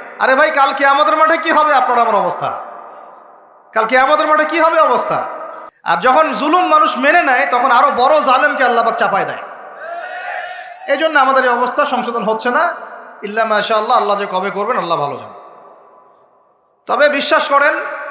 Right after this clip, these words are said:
আপনারা বলেন যে এখন মুসলিম প্রধান দেশ, আমি একটা স্টেটমেন্ট দিয়ে দিচ্ছি এখন বসে বসে, এখন এটা হচ্ছে একটা মোনাফেক প্রধান দেশ। প্রমাণ করতে চাইলে আমার সাথে বসেন। মোনাফেকের আলামত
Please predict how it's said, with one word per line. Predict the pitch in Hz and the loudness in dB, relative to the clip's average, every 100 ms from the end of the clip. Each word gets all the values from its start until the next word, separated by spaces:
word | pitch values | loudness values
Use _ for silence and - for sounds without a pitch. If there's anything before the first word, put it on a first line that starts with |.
| - - - - - | -12 -14 -16 -16 -2
আপনারা | 208 - 302 320 | -2 2 4 4
বলেন | 262 269 294 285 | 4 4 2 2
যে | 254 | 2
এখন | 247 247 247 | 2 2 0
মুসলিম | 240 240 254 226 | -4 -4 -6 -4
প্রধান | 226 220 196 | 0 0 0
দেশ, | 180 202 - - - - - - - | -2 -4 -8 -12 -16 -20 -20 -20 -6
আমি | 180 254 285 | -4 -2 0
একটা | 262 269 233 | 0 0 0
স্টেটমেন্ট | 233 233 226 208 | -2 -2 -4 -2
দিয়ে | 202 | -2
দিচ্ছি | 196 185 | -2 -4
এখন | 165 151 143 | -4 -6 -8
বসে | 151 | -8
বসে, | 139 123 - - - - _ 185 | -10 -12 -18 -20 -20 -20 _ -6
এখন | 185 254 262 | -2 0 0
এটা | 240 247 | 2 2
হচ্ছে | 233 233 | 2 0
একটা | 233 202 | -2 -2
মোনাফেক | 180 214 226 233 240 | 0 0 0 0 -4
প্রধান | 180 160 131 | -4 -6 -8
দেশ। | - - - - 784 - 719 - - - - - - - - - - - - - - - - - | -14 -16 -16 -12 -8 -4 -2 0 0 0 2 2 2 2 0 0 -4 -6 -8 -12 -14 -20 -12 -2
প্রমাণ | 226 262 | 2 2
করতে | 254 254 254 | 0 0 0
চাইলে | 247 254 | 2 2
আমার | 247 220 | 2 0
সাথে | 220 214 | -2 -2
বসেন। | 165 139 113 - - - - - - - | -2 -4 -10 -16 -18 -20 -20 -20 -20 -6
মোনাফেকের | 202 226 240 247 240 | -2 0 0 2 2
আলামত | 226 233 | 2 2